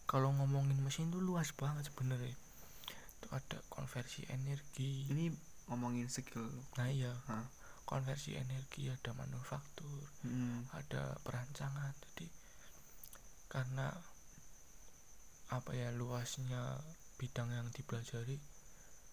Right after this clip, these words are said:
Speaker 1: jadi
Speaker 2: Hmm.
Speaker 1: semakin apa ya, ki-, semakin banyak skill yang kita miliki semakin bagus. Tapi kalau s-,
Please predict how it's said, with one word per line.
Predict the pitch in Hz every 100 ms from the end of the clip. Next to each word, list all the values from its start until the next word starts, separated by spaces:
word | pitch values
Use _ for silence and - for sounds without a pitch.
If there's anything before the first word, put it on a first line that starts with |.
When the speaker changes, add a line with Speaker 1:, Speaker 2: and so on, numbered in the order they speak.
| - - - - - -
Speaker 1:
jadi | 143 143 147
Speaker 2:
Hmm. | 131 113 123 135 - - - - - - - -
Speaker 1:
semakin | - 127 120 131 127 - - - - - -
apa | 123 -
ya, | 120 113
ki-, | 113 - - - - - - - - -
semakin | 123 120 127
banyak | 120 120 123
skill | - 139 135
yang | 131 127
kita | 139 131 127
miliki | 123 127 147 151
semakin | 143 135 135 117
bagus. | 127 - 123 -
Tapi | 123 - - - - - - - - - - - - - - -
kalau | 127 127 127 127 - - - - - - - - - - -
s-, | -